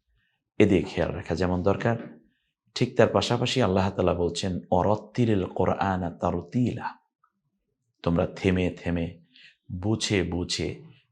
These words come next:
ভেঙে ভেঙে তারতিল করে কোরআন তিলাওয়াত করো। ওই জায়গাটি এখন আপনাদের সামনে উপস্থাপন করতে যাচ্ছি।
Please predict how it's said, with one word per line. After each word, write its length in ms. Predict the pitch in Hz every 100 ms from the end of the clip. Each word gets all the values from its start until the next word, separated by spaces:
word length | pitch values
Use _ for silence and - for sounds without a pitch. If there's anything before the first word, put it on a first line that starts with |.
| - 87 92
ভেঙে 560 | 90 110 127 131 117
ভেঙে 480 | 90 92 92 82 85 _ - - _ -
তারতিল 480 | 95 - - 135 107
করে 260 | 101 90
কোরআন 300 | 87 98 90
তিলাওয়াত 520 | 78 90 85 85 87 -
করো। 160 | - - - _ _ _
ওই 120 | 98 92
জায়গাটি 680 | 92 87 92 98 82 - _ _ _ -
এখন 240 | 110 127 110
আপনাদের 320 | - 90 82
সামনে 300 | - 82 82
উপস্থাপন 540 | 80 78 - 85 80
করতে 220 | - -
যাচ্ছি। 320 | 82 - -